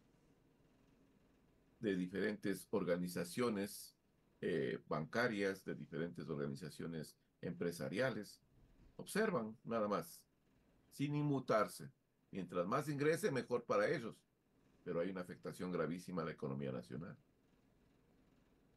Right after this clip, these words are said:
Y el cuarto, perdón, y el quinto elemento es la penetración a los estamentos sociales, donde comenzamos a cambiar esa cultura nacional, donde comenzamos a cambiar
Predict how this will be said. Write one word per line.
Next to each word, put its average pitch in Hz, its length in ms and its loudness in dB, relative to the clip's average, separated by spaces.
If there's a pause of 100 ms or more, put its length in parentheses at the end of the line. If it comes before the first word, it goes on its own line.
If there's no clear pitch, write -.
(400)
Y 131 60 2
el 131 120 0
cuarto, 185 580 2
perdón, 123 360 4
y - 20 2
el 107 140 0
quinto 139 360 -2
elemento 90 480 0 (380)
es - 460 -2 (440)
la 107 200 2
penetración 104 800 0 (360)
a 98 80 2
los 95 140 4
estamentos 90 500 0
sociales, 120 640 -6 (800)
donde 104 260 4
comenzamos 151 540 2
a 151 80 2
cambiar 120 560 2 (760)
esa 135 300 -2
cultura 135 460 0
nacional, 92 560 0 (380)
donde 107 260 2
comenzamos 123 420 2
a 127 80 4
cambiar 113 480 2